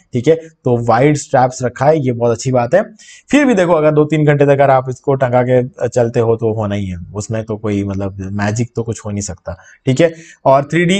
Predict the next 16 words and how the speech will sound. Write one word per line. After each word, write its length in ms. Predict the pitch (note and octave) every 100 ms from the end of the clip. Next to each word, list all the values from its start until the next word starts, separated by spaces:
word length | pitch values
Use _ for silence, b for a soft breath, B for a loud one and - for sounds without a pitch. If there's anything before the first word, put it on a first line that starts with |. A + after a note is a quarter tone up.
| G3+
एयर 240 | D3 D3+
मेश 220 | D#3 E3 D#3
आपको 220 | C#3+ D#3+
देखने 240 | C#3+ C#3+
को 60 | D3
मिलेगा, 240 | C#3+ D3+
ये 240 | F#3 D#3 E3
इसलिए 180 | D#3+
ताकि 160 | F#3 G3
पसीना 420 | F#3+ C3 C#3+ C#3
ना 100 | B2+
हो 160 | G2+ F#2
बहुत 200 | F2 E2
ज्यादा, 280 | E2 D#2+ E2 b b
ठीक 160 | C3
है। 100 | C3